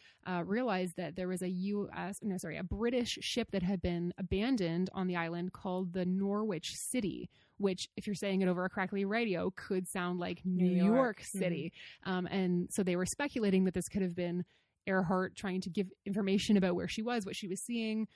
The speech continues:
Speaker 1: for people who were looking for her. And when all these radio transmission signals are triangulated, they kind of point to the island. And, uh, do you have more to add about the, the
Speaker 2: Well, I
Speaker 1: girl,
Speaker 2: have
Speaker 1: Betty was her name?
Speaker 2: Uh, yeah, I, I,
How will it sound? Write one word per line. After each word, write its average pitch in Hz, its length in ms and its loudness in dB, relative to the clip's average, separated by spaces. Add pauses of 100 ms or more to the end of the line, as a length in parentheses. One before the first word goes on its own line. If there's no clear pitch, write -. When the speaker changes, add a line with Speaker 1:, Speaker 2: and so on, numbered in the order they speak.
(300)
Speaker 1:
for 180 140 0
people 185 240 -4
who 180 80 0
were 170 140 -4
looking 190 260 -2
for - 180 -4
her. 165 120 -2
And 190 140 0
when 202 100 4
all 208 160 2
these 196 340 0
radio 185 320 2
transmission 180 480 -4
signals 180 300 -4
are 180 100 -6
triangulated, 202 800 -2
they 175 80 -4
kind - 220 -12
of - 160 -18
point - 220 -8
to 190 80 -10
the 180 100 -2
island. 226 600 4
And, 170 180 0 (520)
uh, - 180 -8
do 185 100 4
you 214 60 8
have 180 80 0
more 190 240 -2
to - 140 -6
add 175 160 -4
about - 240 -8
the, 175 80 -6
the 147 220 -6 (100)
Speaker 2:
Well, 226 140 12
I - 140 12
Speaker 1:
girl, 240 80 8
Speaker 2:
have 240 180 12
Speaker 1:
Betty 208 200 8
was 214 160 0
her 214 80 -4
name? 233 240 -6 (180)
Speaker 2:
Uh, 185 720 12 (220)
yeah, 226 340 10
I, 165 240 12 (160)
I, 185 80 2